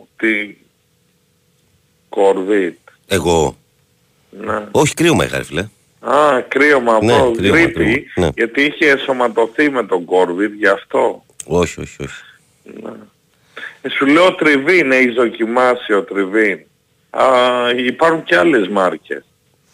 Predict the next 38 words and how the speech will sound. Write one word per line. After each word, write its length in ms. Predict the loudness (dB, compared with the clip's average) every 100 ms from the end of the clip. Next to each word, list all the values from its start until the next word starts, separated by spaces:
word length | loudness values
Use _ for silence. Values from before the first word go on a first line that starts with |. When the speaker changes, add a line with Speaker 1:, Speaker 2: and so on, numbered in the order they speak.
| _ _
Speaker 2:
Μη 100 | -2
στεναχωριέσαι, 460 | 0 2 2 2
Βασίλη 280 | 0 0 0
μου, 60 | 0
προς 200 | 0 0
εγώ 140 | 0
ζω 120 | 0
μπορώ, 180 | 2 2
ρε 60 | 2
Speaker 1:
Ναι. 60 |
Speaker 2:
φιλαράκι. 300 | 2 0 0
Σε 80 | -2
ευχαριστώ 280 | -2 0 0
για 100 | 0
τον 80 | 2
Speaker 1:
Και 80 | 2
να 100 | 2
Speaker 2:
ενδιαφέρον. 300 | 4 2 4
Speaker 1:
τελειώσουμε, 880 | 4 2 -2 0 2 4 4 2 2
Speaker 2:
Ναι. 200 | 0 0 -6 _ -20 _
Speaker 1:
ο 100 | 0
Παναθηναϊκός 800 | 2 2 2 0 2 2 2 2
μας 680 | 2 2 2 0 -6 -20 _ _ _ _ _ -20 -8 -4 2
βάση 420 | 2 2 0 0
θα 180 | 0 0
πάει 300 | 2 2 2
του 220 | -2 -2 0
Euro 320 | 2 4 2 2
τώρα 240 | 2 0
που 80 | 0
θα 160 | -2 0
παίξουμε 460 | -2 -2 -6 -6
εκτός 360 | -6 -2 -2 0
έδρας 380 | 0 0 0 -2
με 100 | -8
την 160 | -6 -4
Ολλανδία, 920 | 0 0 0 0 2 4 2 0 -8
Speaker 2:
Μμμ. 320 | -12 -4 -4